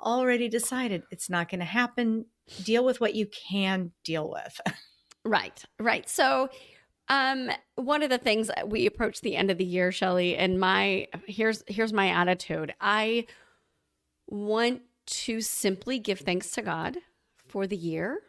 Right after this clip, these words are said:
Speaker 1: Amen.
Speaker 2: Be grateful for his presence, uh, alongside me and with my family throughout, uh, twenty twenty-three, as well as all the years of my life. Um,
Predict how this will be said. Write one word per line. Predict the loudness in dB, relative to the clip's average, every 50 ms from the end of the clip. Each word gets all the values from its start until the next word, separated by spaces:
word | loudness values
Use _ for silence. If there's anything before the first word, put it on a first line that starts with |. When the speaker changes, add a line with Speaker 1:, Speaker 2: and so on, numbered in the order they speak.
| _ _ _ _ _ _ -10 -6
Speaker 1:
Amen. | -4 -4 -2 -2 -2 -2
Speaker 2:
Be | -2 -4
grateful | -6 -10 -12 -6 -2 0 0 0 0 -4 -4 -2 0 0 0 0 -2 -8 _ _ _ _ _ _ _ _ _ _ _ _ _ _ -2
for | 0 2 2 2
his | 2 0 -2 -2 -2
presence, | -8 -2 0 0 0 2 2 0 0 0 -2 -2 -4 -4 -6 _ _ _ -8
uh, | 0 2 2 4 4 4
alongside | 2 2 4 4 2 2 0 -4 -2 -2 0 0 0 0
me | 0 -2 -2 -2 -2 -2
and | -2 -2 0
with | -2 -4 -4
my | -2 -4 -4
family | -2 -2 -4 -2 -2 -2 0 0 -2 -2 -4
throughout, | -4 -2 -2 -2 0 2 2 0 0 -2 -6 _ _ -4
uh, | -2 -2 -2 -2 -6 _ -6
twenty | -2 0 0 0
twenty-three, | 0 0 -2 -2 -2 -4 -6 -10 -6 -4 -2 -2 -2 -2
as | -2 -6 -4
well | -2 -2 0 0
as | 0 -2 -4 -12 -18 _ _ _ _ _ -16 -16 -14 -8 -6
all | -4 -4 -4
the | -4 -4
years | -4 -4 -4 -4
of | -4
my | -2 -2 -2
life. | -2 -2 -2 -4 -4 -6 -16 -20 -18 -18 -18 -18 -18 -6 4 6
Um, | 8 8 8 8 6 4 2 0 -4